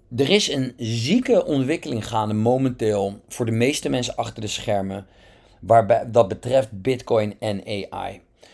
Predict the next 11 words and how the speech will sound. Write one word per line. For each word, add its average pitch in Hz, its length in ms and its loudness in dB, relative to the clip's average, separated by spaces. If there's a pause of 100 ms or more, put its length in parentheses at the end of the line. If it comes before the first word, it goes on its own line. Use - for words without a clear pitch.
(140)
Maar 113 180 2
om 226 240 6
te 247 100 0
kunnen 185 240 2
begrijpen 123 800 -2
waarom 139 460 6
dit 117 200 -2
zo'n 104 280 -2
zieke 127 280 -6
ontwikkeling 110 580 -4
is, - 380 -6